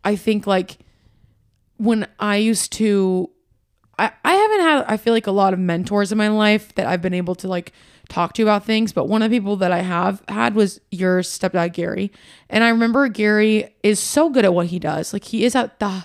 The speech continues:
the top of his career. He's, he was a U X U I designer. He, he, he does a lot of, a lot of different things, but now he's the director of innovation for a giant, um, it's called Blue Tic-, Blueprint Technologies, this huge tech company in Seattle.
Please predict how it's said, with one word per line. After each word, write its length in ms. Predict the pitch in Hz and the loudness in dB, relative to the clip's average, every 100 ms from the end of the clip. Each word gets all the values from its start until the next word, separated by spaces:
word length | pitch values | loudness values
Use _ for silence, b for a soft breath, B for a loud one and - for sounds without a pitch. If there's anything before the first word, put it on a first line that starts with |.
| - | -6
the 120 | 202 | -4
top 420 | 202 - 151 - b b b b - | -4 -4 -6 -8 b b b b -4
of 160 | 202 196 | -2 0
his 180 | 185 | -2
career. 320 | - 185 175 185 | -4 -2 0 0
He's, 180 | 180 - | -4 -8
he 180 | 180 202 | -6 0
was 220 | 196 196 | 2 2
a 60 | 196 | 0
U 120 | 175 | 0
X 200 | 170 - | 0 0
U 60 | |
I 120 | 226 214 | 2 0
designer. 540 | 202 220 214 214 202 b b b b | -2 -2 -2 -2 -4 b b b b
He, 220 | 214 233 | -4 -2
he, 220 | - 247 233 | -2 -2 -4
he 140 | - 285 | 0 0
does 160 | 277 | 2
a 60 | 247 | 2
lot 200 | 220 185 | 2 2
of, 120 | 185 - _ - | 0 -10 _ -2
a 80 | 220 | 0
lot 200 | 202 190 | 0 -2
of 60 | 190 | -2
different 300 | 190 190 185 | -4 -4 -2
things, 240 | 190 185 | -4 -4
but 120 | 139 | -4
now 200 | 196 190 | 0 0
he's 260 | 196 190 - b b _ | 0 -2 -6 b b _
the 140 | 185 196 | -6 -2
director 400 | 196 214 - 262 | 2 0 2 -2
of 100 | 214 | 0
innovation 600 | 214 190 185 - 190 180 | 0 0 0 0 -2 -2
for 180 | 196 | -2
a 60 | 180 | -2
giant, 520 | 170 202 180 185 - _ - | -2 -2 0 0 -2 _ -6
um, 420 | 185 170 160 165 - _ - | -2 -2 -4 -10 -18 _ -12
it's 120 | - | -6
called 160 | 202 | -4
Blue 120 | 185 185 | 0 -2
Tic-, 240 | 185 - 175 - _ | -4 -4 -6 -6 _
Blueprint 400 | - 233 - 185 | 0 0 0 -6
Technologies, 460 | 180 - 175 175 165 | -6 -4 -4 -4 -8
this 180 | - - | -8 -4
huge 200 | 220 - | -4 -4
tech 160 | 175 | -6
company 300 | 185 175 175 | -6 -6 -6
in 80 | 170 | -6
Seattle. 480 | - 165 160 160 | -4 -2 -2 -2